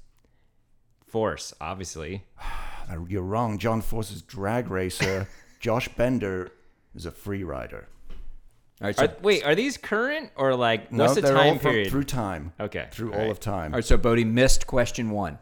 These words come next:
Speaker 2: Yes.
Speaker 3: And you don't have to say your name, Bodie, 'cause you're the only one playing.
Speaker 1: <laughs> Okay, I just wanted to make sure.
Speaker 2: Question two. Gun Rita Dahl Flescher or Mika Hakkinen?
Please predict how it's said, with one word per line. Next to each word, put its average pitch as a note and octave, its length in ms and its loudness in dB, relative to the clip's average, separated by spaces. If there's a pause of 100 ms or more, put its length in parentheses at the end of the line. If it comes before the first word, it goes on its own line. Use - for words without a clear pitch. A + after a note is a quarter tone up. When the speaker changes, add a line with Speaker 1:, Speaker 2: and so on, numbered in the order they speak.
(100)
Speaker 2:
Yes. F2+ 340 -6
Speaker 3:
And A#2 160 2
you A#2+ 80 4
don't C3+ 140 6
have C#3+ 100 2
to B2 80 -6
say B2 180 0
your G#2+ 120 0
name, G#2+ 180 0
Bodie, F2+ 240 -2
'cause G2 220 -6
you're G#2+ 100 0
the G2 120 -2
only G2+ 180 0
one F#2+ 160 4
playing. F#2 320 -2 (280)
Speaker 1:
<laughs> - 260 -6
Okay, - 180 -8 (140)
I - 60 -6
just G#3+ 160 -4
wanted B3+ 200 -4
to G#3+ 60 -4
make F#3 200 -4
sure. B2 240 -6 (480)
Speaker 2:
Question F#2+ 540 0
two. - 500 2 (560)
Gun D3+ 540 2
Rita A2+ 500 0
Dahl G2+ 680 0
Flescher A2 680 -2 (880)
or F2+ 500 -2
Mika B2 600 2 (380)
Hakkinen? - 600 -4